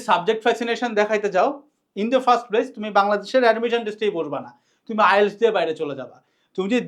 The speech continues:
দেশে থেকে ভর্তি পরীক্ষায় বসতে চাও, তোমাদেরকে আমাদের মতোই হইতে হবে, যে আমরা লিটারাল জানতাম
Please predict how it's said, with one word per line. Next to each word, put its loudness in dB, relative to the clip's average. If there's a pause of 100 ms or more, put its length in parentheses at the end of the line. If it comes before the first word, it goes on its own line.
দেশে 6
থেকে 2 (100)
ভর্তি -6
পরীক্ষায় -2
বসতে -4
চাও, 6 (420)
তোমাদেরকে 0 (300)
আমাদের 4
মতোই -2
হইতে -4
হবে, 2
যে 0
আমরা 0
লিটারাল -4
জানতাম -2